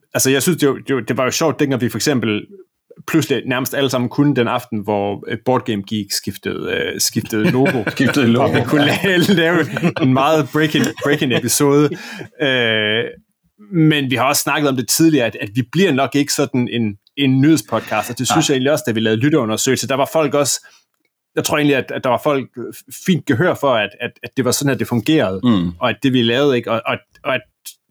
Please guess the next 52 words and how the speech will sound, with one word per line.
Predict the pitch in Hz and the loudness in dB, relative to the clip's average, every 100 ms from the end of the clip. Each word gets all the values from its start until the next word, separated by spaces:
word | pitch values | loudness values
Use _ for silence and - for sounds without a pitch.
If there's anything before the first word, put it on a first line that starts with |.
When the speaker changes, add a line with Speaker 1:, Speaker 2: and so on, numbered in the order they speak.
| _ 139 | _ -2
Speaker 1:
det | |
også | 127 131 - | 0 -2 -2
på | |
en | 147 | 0
eller | 131 | 2
anden | 135 | 2
måde | 131 | 0
giver | 160 156 | 2 0
de | 120 117 | 0 0
ældre | 143 143 107 | 0 0 -2
episoder, | 117 - 135 147 87 | -4 0 2 2 0
altså | 104 101 | -2 -6
at | - | -6
det | 123 | -4
stadigvæk, | 139 139 127 117 - _ _ _ _ _ _ _ 143 | 0 2 0 -2 -8 _ _ _ _ _ _ _ -6
der | 135 | -4
er | |
ikke, | 139 - | -4 -2
der | |
er | 135 | -2
ikke | 127 | 0
røget | 127 123 | 0 0
noget | 131 139 135 | 2 2 2
af | |
den | 131 127 | 2 -2
filler-episode, | - 135 131 104 98 110 107 | 0 2 2 0 -4 -4 -2
udover | 139 123 104 | 0 0 2
der | |
er | 98 | -2
kommet | - 104 101 | -2 -4 -4
flere | - 123 120 113 _ _ - | 0 2 2 -2 _ _ -4
gode | 120 117 - | -2 -2 0
fillerspil | 135 131 - 98 | 0 0 -2 -6
til | - 117 | -2 -2
siden, | - 131 131 - - _ | 2 2 0 -4 -20 _
men, | 120 113 104 - | 0 2 0 -6
men | 120 117 | -4 -2
den, | 113 127 113 | 0 -2 0
den | 123 113 | 0 0
er | 110 | 0
stadigvæk | - 127 131 120 - - - _ _ _ _ - - | 0 0 0 -2 -4 -20 -20 _ _ _ _ -20 -6
på, | - - | -4 -4
på | - | -4
sin | 139 160 131 | 0 2 4
vis | 127 - | 2 0
lige | |
så | 131 | -2
relevant, | 107 107 110 110 - _ _ _ _ _ _ _ | -2 -2 -2 -4 -6 _ _ _ _ _ _ _
som | - 117 | -4 -2
den | 113 | 0
var | |
dengang. | 120 127 98 95 | 0 -2 -4 -6